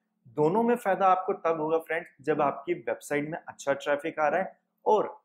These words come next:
आपकी videos में अच्छे views आ रहे हैं, तभी affiliate marketing में आपको benefit मिलेगा। आपका एक source of income affiliate marketing हो सकता है। Second source of income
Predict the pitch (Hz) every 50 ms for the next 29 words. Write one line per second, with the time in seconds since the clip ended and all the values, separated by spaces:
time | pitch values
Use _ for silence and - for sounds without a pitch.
0 | _ - 151 165 - - 208 170 135 120 123 123 123 135 143 143 147 170 196 202
1 | - _ _ 143 143 - - - 143 127 123 123 123 120 117 120 117 113 110 110
2 | 107 - - _ _ _ _ _ 175 175 175 208 202 190 196 - 170 165 170 165
3 | - 151 139 131 - 143 - 147 143 147 165 185 - - - 123 - - - 175
4 | 156 135 - _ 131 123 117 113 113 - 131 113 - - 113 110 110 110 107 110
5 | 104 - _ _ _ _ _ _ _ _ - 139 143 139 - 202 190 185 190 -
6 | - - 151 160 165 156 - 208 196 - - 160 135 127 - 175 175 175 - _
7 | 147 143 - 139 139 160 165 160 - _ 127 127 123 117 - - 127 117 143 139
8 | 123 120 113 - - 107 _ - 110 - _ _ _ _ _ _ _ _ _ _
9 | - - - 190 190 226 233 233 233 - 220 208 196 196 214 208 196 - 190 180
10 | 175 196 196 196